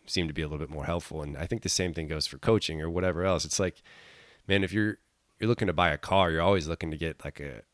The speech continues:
like, multiple inputs. Like, you're not just gonna go to one dealership and look and see what they have available. Like, whether you're, you're getting fitness coaching or you're getting chiropractic work done, it's probably smart to shop around and see what's available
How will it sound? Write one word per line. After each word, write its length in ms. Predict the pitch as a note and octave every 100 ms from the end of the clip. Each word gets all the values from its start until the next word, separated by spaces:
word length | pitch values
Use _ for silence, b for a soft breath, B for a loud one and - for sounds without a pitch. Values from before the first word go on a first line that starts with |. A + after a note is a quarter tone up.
| _ _ _ _ -
like, 160 | D2+
multiple 460 | E2+ F2 E2+ - E2
inputs. 580 | D2+ D#2 - A#1+ - -
Like, 120 | D2+
you're 80 | -
not 140 | G2+ F#2
just 140 | E2+
gonna 160 | G#2+ F#2+
go 120 | F#2
to 80 | D#2+
one 280 | D#2 F#2 F#2+
dealership 540 | F2+ D#2+ D2 D#2 C#2+
and 120 | D#2+
look 160 | D#2+ -
and 100 | D#2+
see 80 | E2
what 80 | D2+
they 80 |
have 160 | C#2+ D#2
available. 560 | C2 D#2 E2 C#2+ D2 C#2+
Like, 260 | C#2 C2+ _ b b b b b _
whether 200 | - E2
you're, 480 | E2 E2 D#2 D2 C#2+ -
you're 140 | D#2
getting 260 | D2 F#2 E2+
fitness 340 | - E2+ E2
coaching 400 | - D#2+ - D2+
or 40 |
you're 100 | D2
getting 240 | D2+ D#2+ D2+
chiropractic 520 | - D#2+ E2 D2+ -
work 200 | D2 C#2+
done, 220 | - D2 D#2
it's 100 | -
probably 320 | - A2 G#2
smart 340 | - E2+ G2
to 100 | -
shop 320 | D2+ - C2+ -
around 280 | C#2 C2+
and 80 | G2
see 180 | - D#3
what's 200 | C#2 -
available 540 | C3 C3 - B2+ A#2